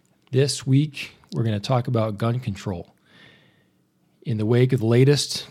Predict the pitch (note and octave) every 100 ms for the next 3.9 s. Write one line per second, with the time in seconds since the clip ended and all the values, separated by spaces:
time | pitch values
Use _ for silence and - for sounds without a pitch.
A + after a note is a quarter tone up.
0 | - B2 A#2+ B2 C3+ C3 - C3+ D#3+ D3+
1 | - - F#3 - - A#2 B2 - A#2+ B2
2 | A2+ G2 G#2+ A#2 A#2 A2+ A2+ F#2+ G#2+ A2+
3 | G2 B2 A#2+ A#2+ G#2 - A2+ A2+ C3